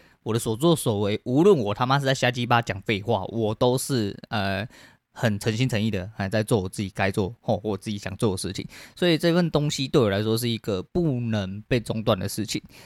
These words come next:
对，这反而是对我自己一个很大的交代。就我就说嘛，就如果通我昨天讲，就是这东西我觉得我不能失去。也许很多低落的时候，我可能，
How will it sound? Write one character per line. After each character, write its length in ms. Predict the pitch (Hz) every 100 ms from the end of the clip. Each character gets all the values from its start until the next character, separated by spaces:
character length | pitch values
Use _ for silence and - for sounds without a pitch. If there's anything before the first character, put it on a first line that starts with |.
| -
对， 160 | 120
这 140 | 110 190
反 240 | - 104
而 80 | 104
是 140 | 110
对 120 | 135 135
我 140 | 95
自 100 | 98
己 220 | 104 -
一 100 | -
个 140 | 117 98
很 160 | 95
大 160 | 101 98
的 40 | 92
交 160 | 82
代。 180 | 57 101 - _
就 300 | - 127 110
我 180 | 98 120
就 40 | 143
说 160 | 139
嘛， 100 | 117
就 180 | 104 135
如 120 | 120
果 100 | 120
通 220 | 113 120
我 100 | 113
昨 140 | 101 110
天 100 | 113
讲， 180 | 95 90
就 120 | 117
是 100 | 113
这 160 | 147
东 160 | 120 117
西 140 | 113
我 120 | 104 98
觉 80 |
得 80 | 101
我 60 | 95
不 80 | 123
能 140 | 104
失 160 | 101 98
去。 140 | 104
也 240 | - 131 185
许 320 | 208 131 104 -
很 260 | 123 107
多 260 | 104 139 143
低 220 | - 151
落 160 | 156 123
的 60 |
时 120 | 113
候， 120 | 120 113
我 80 |
可 360 | 113 117 107 110
能， 360 | 107 113 131